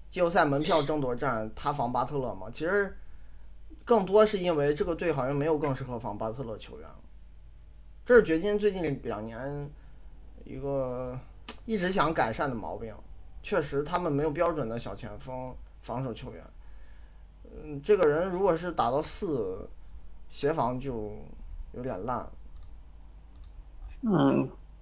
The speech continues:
Speaker 2: 而且还有一点就是说，因为我从你进攻端这个一再砍球权，就是有，有点反常态的这个，这个选择，我有点怀疑他身体状态是不是也，也是在走下坡路的，
Speaker 1: 嗯，
Speaker 2: 是吧？
Speaker 1: 所以，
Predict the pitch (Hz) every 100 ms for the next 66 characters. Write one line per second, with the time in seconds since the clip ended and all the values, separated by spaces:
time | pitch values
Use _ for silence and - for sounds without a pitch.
0 | - 170 175 175 180 226 190 160 131 139
1 | 135 135 - 127 135 170 185 127 135 135
2 | 135 139 - 175 151 185 160 139 135 127
3 | 135 120 110 107 - - - - - -
4 | - - 175 226 170 151 123 127 143 127
5 | 117 123 - - - - - - - -
6 | - - - - - 156 147 139 151 -
7 | - - 185 180 143 127 139 185 220 147
8 | 143 139 135 - 180 147 139 117 113 120
9 | 123 131 151 156 139 131 123 135 139 151
10 | 139 117 120 113 107 - 117 - 117 -
11 | - - - - - - 123 131 135 131
12 | 180 160 123 107 123 107 - - - -
13 | - - - - - 147 139 135 131